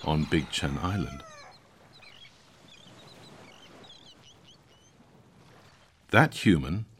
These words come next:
was Small Wang. Now, he possessed many gifts and skills, but moving anything other than his head, eyes, and tongue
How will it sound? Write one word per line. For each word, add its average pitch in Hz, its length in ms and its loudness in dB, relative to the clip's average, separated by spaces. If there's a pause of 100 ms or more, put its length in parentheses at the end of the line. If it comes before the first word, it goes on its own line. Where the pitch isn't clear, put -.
(880)
was - 280 -4
Small 87 440 4
Wang. 69 260 0 (1500)
Now, 92 80 2
he 170 160 6
possessed 139 400 6
many 147 260 10
gifts - 540 6
and 90 120 4
skills, 92 480 6
but - 220 2 (300)
moving 117 680 10
anything 127 440 8
other 113 260 6
than 95 220 6
his 92 280 4
head, 147 340 6 (160)
eyes, 117 340 8
and 92 220 2
tongue 98 440 6